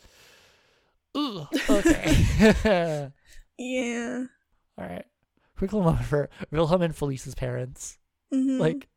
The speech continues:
Speaker 1: I don't know. He, he just, like, casually knows them.
Speaker 2: Yeah. He's on a first name basis with them.
Speaker 1: Yeah. And I feel like, uh, it allows us to, like, another glimpse of how Wilhelm is with adults, but it's, like,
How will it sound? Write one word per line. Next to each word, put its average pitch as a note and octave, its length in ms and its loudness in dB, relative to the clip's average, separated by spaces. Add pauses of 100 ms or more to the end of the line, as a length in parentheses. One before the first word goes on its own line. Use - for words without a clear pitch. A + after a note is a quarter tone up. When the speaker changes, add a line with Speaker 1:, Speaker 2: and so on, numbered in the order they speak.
(880)
Speaker 1:
I D3 60 0
don't C#3 80 2
know. C3+ 180 -4 (680)
He, A3 400 -2 (760)
he - 120 -12
just, A3+ 140 -4
like, D#4 100 -4
casually D3+ 480 2
knows C3+ 280 -2
them. - 180 0
Speaker 2:
Yeah. B3 260 -2 (920)
He's C#4 180 -4
on D#4+ 80 0
a E4+ 80 -2
first D4 240 -4
name B3 140 -2
basis A#3 420 -4
with G#3+ 200 -14
them. C#4 260 -12 (240)
Speaker 1:
Yeah. B2+ 300 -4
And - 160 -12
I F3+ 80 -2
feel A#3+ 100 -2
like, - 200 -8
uh, A3 140 -4
it G3+ 60 2
allows F#3 320 4
us G3+ 160 -4
to, E3 640 -6
like, G3 140 -2
another D#3 220 -2
glimpse C#3 640 -6 (840)
of C#3+ 80 -2
how D#3 160 4
Wilhelm D#3 400 0
is D3 180 -2
with C#3+ 160 -4 (100)
adults, - 720 2
but D#3+ 160 2
it's, D#3+ 120 -2
like, E3 180 0